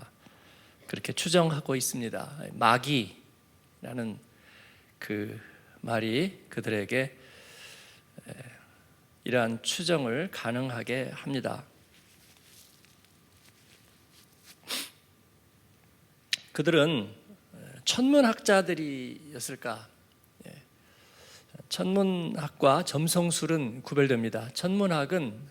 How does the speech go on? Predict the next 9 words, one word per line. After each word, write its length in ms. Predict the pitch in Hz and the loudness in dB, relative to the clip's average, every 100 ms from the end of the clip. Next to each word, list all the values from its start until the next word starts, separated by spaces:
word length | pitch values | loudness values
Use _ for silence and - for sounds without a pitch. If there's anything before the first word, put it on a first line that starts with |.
| - | -8
하늘의, 640 | - 185 185 147 147 185 - - - - - - | -2 0 4 6 4 2 -10 -20 -20 -20 -20 -8
에, 680 | - 50 - - - 53 - - _ _ _ _ _ _ _ _ | -8 -6 -10 -12 -12 -10 -12 -16 _ _ _ _ _ _ _ _
성좌, 680 | - 185 170 147 110 - - - - _ _ _ _ _ _ _ _ _ _ _ _ _ - | -2 -2 4 4 4 -2 -14 -20 -20 _ _ _ _ _ _ _ _ _ _ _ _ _ -10
또 200 | 123 101 | -8 -4
우주의 300 | 120 127 127 | 0 2 2
현상을 380 | 156 160 143 113 | 2 2 0 0
연구하는 680 | 107 123 139 156 143 151 160 | 0 0 2 2 2 2 2
사람들이고, 800 | 151 170 175 151 120 113 160 185 | 2 0 2 2 2 2 2 0
점성술자는 880 | 139 127 147 - 131 123 143 170 | -2 2 0 0 -2 0 0 -2